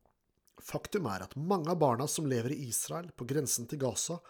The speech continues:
har posttraumatiske lidelser på grunn av tusenvis av rakettangrep fra Hamas. Samtidig slår militære fagfolk fast at Israel gjør hva de kan for å unngå å ramme sivile. Israel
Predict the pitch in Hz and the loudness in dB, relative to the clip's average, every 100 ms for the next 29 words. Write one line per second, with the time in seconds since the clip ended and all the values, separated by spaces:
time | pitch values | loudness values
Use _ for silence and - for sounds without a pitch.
0 | - - - - 104 - 147 - 143 139 | -20 -20 -18 -10 -6 0 0 2 0 0
1 | 135 131 - 160 143 117 - 208 - 139 | 0 -2 -2 0 0 0 -2 -4 -4 -2
2 | 120 113 127 - - 143 - 180 185 - | 0 0 -4 -8 -4 -2 -2 -2 -2 -2
3 | - - 113 151 - - 104 123 170 - | -4 -6 -6 -6 -8 -8 -4 -2 -2 -4
4 | _ _ - 101 90 101 - - - - | _ _ -10 -8 -6 -8 -8 -8 -8 -12
5 | _ _ _ _ - - - - - - | _ _ _ _ -20 -20 -20 -16 -2 0
6 | 190 170 127 185 185 135 131 143 151 139 | 2 2 4 2 2 2 2 2 0 0
7 | 107 - 160 120 143 139 - 190 - - | -2 -2 -2 0 -4 -4 -6 -6 -8 -10
8 | - - 170 - - 202 160 - _ - | -16 -6 -2 0 -2 -4 -6 -14 _ -12
9 | 120 107 120 147 120 127 - 147 202 - | -6 0 0 2 -2 -4 -4 -4 -4 -12
10 | _ _ - 123 131 123 104 104 135 - | _ _ -4 -2 0 -4 -6 -2 -2 -4
11 | - 113 110 92 - - 90 - _ _ | -8 -2 -2 0 -4 -4 -12 -16 _ _
12 | _ _ _ _ _ _ _ _ _ _ | _ _ _ _ _ _ _ _ _ _
13 | - - - _ - - - - _ _ | -20 -20 -20 _ -20 -20 -20 -20 _ _
14 | _ _ _ _ - 180 - 196 202 | _ _ _ _ -2 2 6 8 6